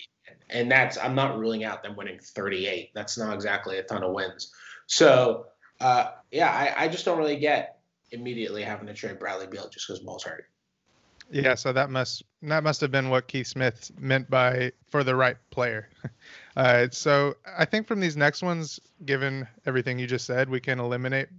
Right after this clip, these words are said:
Speaker 2: Bradley Beal because the Thunder, while they don't have a LeBron, a Curry,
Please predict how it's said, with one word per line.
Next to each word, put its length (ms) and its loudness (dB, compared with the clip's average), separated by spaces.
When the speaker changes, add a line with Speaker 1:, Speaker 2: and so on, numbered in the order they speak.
Speaker 2:
Bradley 300 0
Beal 360 -4
because 760 -2
the 280 0
Thunder, 600 0
while 260 0
they 140 -2
don't 180 -4
have 200 -4
a 40 -2
LeBron, 480 -2
a 60 -6
Curry, 520 -4